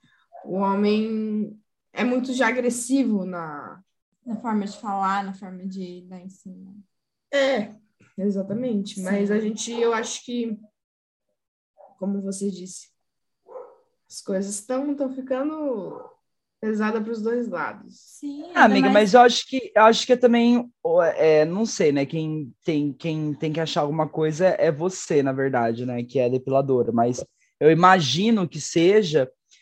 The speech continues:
Speaker 3: é, a questão ali pelo fato de já tá pelado dentro da sala.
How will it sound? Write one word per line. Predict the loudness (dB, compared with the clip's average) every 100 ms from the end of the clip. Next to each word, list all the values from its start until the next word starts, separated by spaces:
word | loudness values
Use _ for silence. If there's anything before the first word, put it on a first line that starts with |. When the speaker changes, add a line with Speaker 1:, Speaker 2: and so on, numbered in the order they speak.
| _ _ -6
Speaker 3:
é, | 4 6 8 8 8 6 6 4 4 4 2 0 -6
a | 0 2
questão | 4 2 2 4 4
ali | 4 0 -2 _ _
pelo | 4 6 6
fato | 6 6 6 -2
de | -2 0 0 -2 -4 _ _ -12
já | 4 6
tá | 8 6
pelado | 6 10 12 10 8 2 -8 -10 -4
dentro | -2 2
da | 2 2
sala. | 0 2 2 0 -8